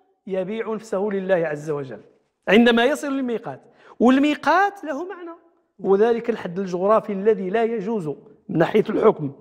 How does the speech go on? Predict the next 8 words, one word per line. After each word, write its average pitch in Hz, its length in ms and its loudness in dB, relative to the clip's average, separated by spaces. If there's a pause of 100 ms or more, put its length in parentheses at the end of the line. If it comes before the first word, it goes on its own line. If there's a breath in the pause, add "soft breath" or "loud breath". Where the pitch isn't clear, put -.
(340 soft breath)
لا 220 240 6
يجوز 208 400 0
للمحرم 185 580 -4
أن 220 260 -2
يتجاوزه 220 960 0
إلا 226 480 0
وقد 233 460 -2
نوى 247 840 2